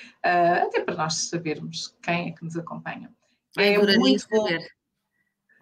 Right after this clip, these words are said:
Speaker 1: Vamos, vamos ver o que é que nos vão dizer aqui ao longo desta conversa. Berta, é muito bom ter-te aqui connosco. És a nossa convidada número, isto,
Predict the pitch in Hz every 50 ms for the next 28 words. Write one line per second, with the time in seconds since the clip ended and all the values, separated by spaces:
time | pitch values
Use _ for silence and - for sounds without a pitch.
0 | _ _ - _ _ 190 220 226 - - - - 233 233 247 285 - 233 247 254
1 | 262 262 - - 226 190 233 226 - 254 240 - - 247 226 226 233 226 226 220
2 | 233 220 214 208 226 226 - 220 202 202 196 196 190 190 190 196 - - - 180
3 | 185 180 175 170 160 147 139 - - - 170 - _ _ _ _ _ _ _ _
4 | _ _ _ _ _ 240 254 247 240 240 262 233 - - 233 233 262 302 320 -
5 | 285 285 294 285 - 285 - - 262 240 - - 240 226 - 247 233 220 202 196
6 | 226 262 - - - - - - _ _ _ _ _ _ - 220 226 220 220 226
7 | 226 233 240 233 233 240 233 - 240 233 220 226 226 226 226 220 214 214 202 202
8 | 202 202 214 226 226 220 214 202 196 190 185 180 180 175 170 165 160 160 - -
9 | - 269 - - - - -